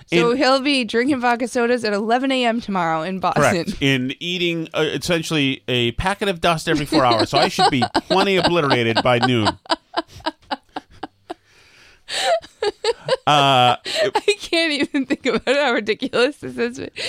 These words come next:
Speaker 1: You know, I, I, it's your party. Go have fun, honey.
Speaker 2: Yeah.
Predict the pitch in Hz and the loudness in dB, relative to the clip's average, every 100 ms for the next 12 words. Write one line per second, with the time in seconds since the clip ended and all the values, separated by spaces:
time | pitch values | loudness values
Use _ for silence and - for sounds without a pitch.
0 | - 466 - - 240 240 240 240 - - | -6 -8 -12 -8 -2 0 2 2 2 2
1 | 226 - - - 240 233 262 233 220 202 | -2 -4 -20 -8 -6 -4 0 0 -2 -6
2 | 233 226 240 214 - 240 214 202 202 208 | -6 -2 -4 -6 -8 -6 -6 -8 -8 -10
3 | 208 _ _ _ 131 127 117 110 | -12 _ _ _ 0 2 2 0